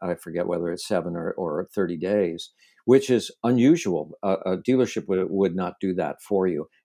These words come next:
Plus, you, you have kind of a limited warranty. Again, I think it's thirty days, but it can, it, it can be extended. So this is actually a pretty attractive option. Now, the, kind of the downside of it is that the, it's not really a bargain.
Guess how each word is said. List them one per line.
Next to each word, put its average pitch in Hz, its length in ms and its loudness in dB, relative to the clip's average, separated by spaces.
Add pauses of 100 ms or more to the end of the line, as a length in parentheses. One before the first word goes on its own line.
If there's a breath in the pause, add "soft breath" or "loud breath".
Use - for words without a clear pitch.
Plus, 170 260 2
you, 147 220 2
you 127 160 2
have 175 200 0
kind 208 220 -2
of 196 100 0
a 135 60 2
limited 120 540 2
warranty. 110 680 0
Again, 104 300 0
I 98 80 0
think 92 180 -8
it's - 100 -14
thirty 92 280 -2
days, 90 280 0
but 85 100 -8
it - 60 -20
can, 92 160 -8
it, - 220 -12
it 95 160 -10
can 90 100 -14
be 80 120 -10
extended. - 480 -8 (420 loud breath)
So 160 140 4
this 190 260 -2
is 262 180 -2
actually 160 320 0
a - 60 0
pretty 151 300 -2
attractive 104 480 -4
option. 104 380 0
Now, 107 120 4
the, 95 180 -6 (240)
kind 143 140 -4
of 101 80 -2
the 85 80 -4
downside 85 480 -6
of 80 120 -8
it 82 120 -8
is 82 240 -10
that 85 200 -6 (600)
the, 101 140 -2 (260)
it's 120 260 0
not 135 300 0
really 131 400 4
a 117 60 4
bargain. 131 600 0